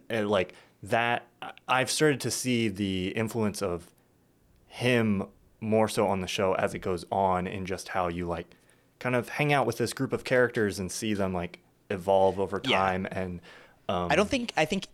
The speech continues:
Speaker 2: he's the, sh-, I mean, he's the showrunner for Succession, but he's weirdly, like, doesn't get enough credit for
Speaker 1: Yes,
Speaker 2: it.
Speaker 1: yeah.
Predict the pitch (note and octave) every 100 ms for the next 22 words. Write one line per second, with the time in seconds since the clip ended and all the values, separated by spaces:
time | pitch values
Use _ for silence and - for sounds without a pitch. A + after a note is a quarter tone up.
0 | - C3 D3+ C#3 A#2+ - B2 C3+ D#3+ D#3+
1 | B2 D3+ B2+ A#2 G2+ F#2+ - _ _ _
2 | _ - A#2 - - F#2 - F2 F2 E2+
3 | _ _ _ _ - - G#2+ - A#2 A2+
4 | A2+ A2+ G#2+ G2+ G#2 F#2+ F2+ F2 D#2+ -
5 | C#2+ D2 - - G#2+ G2+ - - - G#2+
6 | G#2